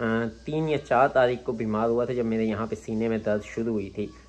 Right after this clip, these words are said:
घर के ही डॉक्टर बन जाते हैं, कहते हैं, "मैं अंडे खाओ", कोई कहता है, "चने खाओ", कोई कहता है, "कहवा पियो", कोई कहता है, "क्या करो?"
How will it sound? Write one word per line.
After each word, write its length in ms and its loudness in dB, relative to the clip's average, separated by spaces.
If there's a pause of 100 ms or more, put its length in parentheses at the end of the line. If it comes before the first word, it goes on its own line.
(120)
घर 180 4
के 100 2
ही 60 2
डॉक्टर 280 4
बन 220 0
जाते 240 2
हैं, 100 -2
कहते 140 2
हैं, 60 0
"मैं 160 -4
अंडे 300 2
खाओ", 220 2
कोई 140 -2
कहता 220 2
है, 200 2 (320)
"चने 280 2
खाओ", 200 6
कोई 120 2
कहता 320 0
है, 160 2 (500)
"कहवा 260 10
पियो", 260 2
कोई 140 -4
कहता 220 0
है, 100 -6
"क्या 160 4
करो?" 320 2